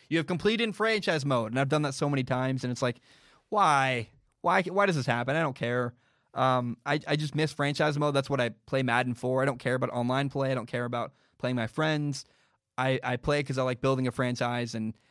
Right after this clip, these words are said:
having fun with that. So Madden eleven's a game I still play. And, uh, Madden twenty-one can eat it. I don't care about it very much. And, uh, the ratings, a lot of stuff is wrong. In the end of the day, I, I don't,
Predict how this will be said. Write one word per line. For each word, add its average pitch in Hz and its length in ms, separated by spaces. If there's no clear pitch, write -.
having 123 220
fun 127 280
with 120 120
that. 123 260
So 120 180
Madden 160 260
eleven's 147 320
a - 20
game 131 180
I 123 60
still 127 180
play. 123 320
And, 117 280
uh, 113 240
Madden 170 300
twenty-one 131 580
can 107 320
eat 131 180
it. 110 140
I 131 100
don't 135 140
care 120 160
about 123 180
it 117 60
very 127 180
much. 123 320
And, 110 200
uh, 110 220
the 120 100
ratings, 139 520
a 135 40
lot 143 200
of 131 60
stuff 123 180
is 117 140
wrong. 120 360
In 185 100
the 180 120
end 175 120
of 151 60
the 143 60
day, 135 200
I, - 80
I 143 140
don't, 123 220